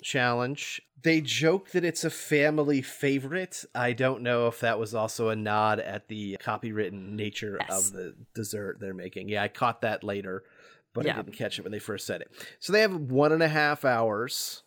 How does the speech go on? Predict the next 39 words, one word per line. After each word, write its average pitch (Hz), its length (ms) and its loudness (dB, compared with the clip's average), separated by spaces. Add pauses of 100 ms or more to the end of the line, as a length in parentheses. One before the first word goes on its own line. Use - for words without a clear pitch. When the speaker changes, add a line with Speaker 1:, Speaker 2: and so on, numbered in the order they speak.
(120)
Speaker 1:
not 104 400 -6
a 101 80 -6
tremendous 160 580 -2
amount 117 260 0
of 107 80 -4
time. 107 400 -4 (640)
And 107 580 0 (260)
Speaker 2:
Noel 190 280 2
even 170 240 0
says 143 280 2
Speaker 1:
uh, - 100 -2
Speaker 2:
that. 71 240 -10 (420)
Speaker 1:
yeah, 123 300 2
Speaker 2:
Not 127 180 4
Speaker 1:
it's 117 80 -6
Speaker 2:
a 120 40 -6
Speaker 1:
pretty 147 240 2
Speaker 2:
tremendous 131 40 -2
Speaker 1:
short, 123 140 -2
Speaker 2:
amount 123 160 6
Speaker 1:
but - 60 -2
Speaker 2:
of - 40 -4
Speaker 1:
they're 127 100 2
like, 147 180 6
Speaker 2:
time. - 40 -10
Speaker 1:
"You're 226 160 2
just - 120 -6
making 117 300 -2
candy 98 320 -8
bars, 92 340 -8
so - 120 -12
you 107 160 -6
only 95 160 -8
got 92 140 -10
an 95 80 -12
hour 90 160 -10
and 95 80 -14
a 101 40 -14
half." 95 220 -16